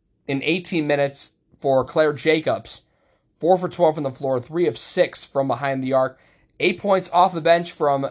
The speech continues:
Mia Jacobs. And that is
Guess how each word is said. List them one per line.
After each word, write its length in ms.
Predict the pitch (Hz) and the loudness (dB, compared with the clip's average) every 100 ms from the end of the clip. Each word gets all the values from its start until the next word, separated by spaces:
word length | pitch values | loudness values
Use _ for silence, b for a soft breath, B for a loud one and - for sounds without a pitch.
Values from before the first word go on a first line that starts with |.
| - | -8
Mia 340 | 123 139 226 170 | -8 -4 0 0
Jacobs. 720 | 156 131 120 131 - - - _ _ _ _ _ _ _ _ _ _ _ _ _ _ _ - - _ _ _ _ _ _ _ _ _ _ _ _ _ - | 0 -2 -2 -6 -8 -14 -14 _ _ _ _ _ _ _ _ _ _ _ _ _ _ _ -20 -20 _ _ _ _ _ _ _ _ _ _ _ _ _ -6
And 520 | 123 123 123 117 113 | 0 0 0 -8 -2
that 180 | 127 131 | 0 2
is 420 | 131 131 - - | 0 -4 -6 -12